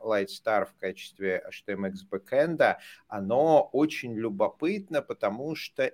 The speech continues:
это сдвигает фокус с апишечки, как Fast A P I, на уже веб-сайтики. И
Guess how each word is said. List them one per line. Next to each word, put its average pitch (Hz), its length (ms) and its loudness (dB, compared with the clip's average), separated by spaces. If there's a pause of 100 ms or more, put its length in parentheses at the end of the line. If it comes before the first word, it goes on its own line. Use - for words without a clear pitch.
это 120 1000 6 (840)
сдвигает 110 640 2
фокус - 800 -4
с 110 140 2
апишечки, 117 1000 -8 (160)
как - 260 -14
Fast 90 280 -6
A 92 200 -12
P 92 80 -4
I, 87 260 -4 (340)
на 127 380 4
уже 110 800 2
веб-сайтики. 101 1400 -4 (320)
И 120 160 0